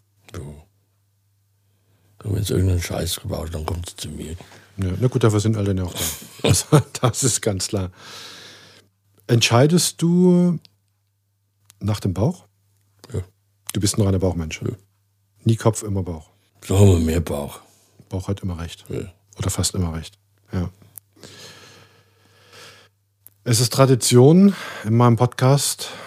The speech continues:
Speaker 2: wenn die Zeit zu Ende geht, wie das gerade der Fall ist,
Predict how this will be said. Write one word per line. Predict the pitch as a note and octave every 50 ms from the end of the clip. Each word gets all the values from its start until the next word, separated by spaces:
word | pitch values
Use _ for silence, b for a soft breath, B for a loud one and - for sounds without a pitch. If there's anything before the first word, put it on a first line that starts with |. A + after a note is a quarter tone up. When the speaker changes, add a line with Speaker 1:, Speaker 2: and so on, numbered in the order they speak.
| B B B
Speaker 2:
wenn | A2 A2
die | G#2+ G#2+ F#2+
Zeit | - - G#2+ A2 G#2+ -
zu | A2+
Ende | G#2 A2 A2+ A#2 A#2 G#2+
geht, | A2 B2 B2+ B2 -
wie | - G#2
das | A2 G#2 - -
gerade | - - G#2+ G#2+ G#2
der | G#2 G2
Fall | - - G#2 G#2+ A#2+
ist, | B2+ B2+ - - -